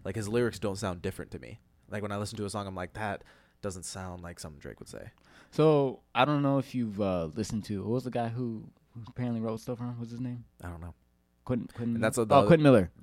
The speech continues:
Speaker 1: That's the other thing,
Speaker 2: Uh,
Speaker 1: is that nobody knows who, who he is.
Speaker 2: No, so I don't
Speaker 1: That's
Speaker 2: know
Speaker 1: what
Speaker 2: if
Speaker 1: Drake was
Speaker 2: there's
Speaker 1: saying,
Speaker 2: actually,
Speaker 1: Duppy.
Speaker 2: there's actually, like, interviews,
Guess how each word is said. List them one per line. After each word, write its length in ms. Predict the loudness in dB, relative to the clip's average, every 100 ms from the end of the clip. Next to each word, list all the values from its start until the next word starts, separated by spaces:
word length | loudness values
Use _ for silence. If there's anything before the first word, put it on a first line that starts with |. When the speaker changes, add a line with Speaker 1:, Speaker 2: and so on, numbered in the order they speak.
| -10
Speaker 1:
That's 160 | -6 -4
the 100 | -2
other 160 | -2 -4
thing, 240 | -10 -12 -16 0
Speaker 2:
Uh, 60 | 2
Speaker 1:
is 100 | 2
that 120 | -2
nobody 300 | -2 -2 -2
knows 280 | -4 -6 -6
who, 200 | -6 -8 -14
who 200 | -10 -8
he 160 | -6 -6
is. 240 | -8 -14 _ _ 0
Speaker 2:
No, 240 | 6 6 4
so 240 | 0 -2 6
I 100 | 8
don't 100 | 10
Speaker 1:
That's 0 |
Speaker 2:
know 40 | 8
Speaker 1:
what 0 |
Speaker 2:
if 40 |
Speaker 1:
Drake 120 | 4 -4
was 120 | 4
Speaker 2:
there's 160 | 8
Speaker 1:
saying, 120 | 8 6
Speaker 2:
actually, 260 | 4 0 0
Speaker 1:
Duppy. 80 | -2
Speaker 2:
there's 160 | -2
actually, 520 | 0 -4 -2 0 0 2
like, 340 | 0 -2 -8 0
interviews, 640 | 0 2 0 0 -2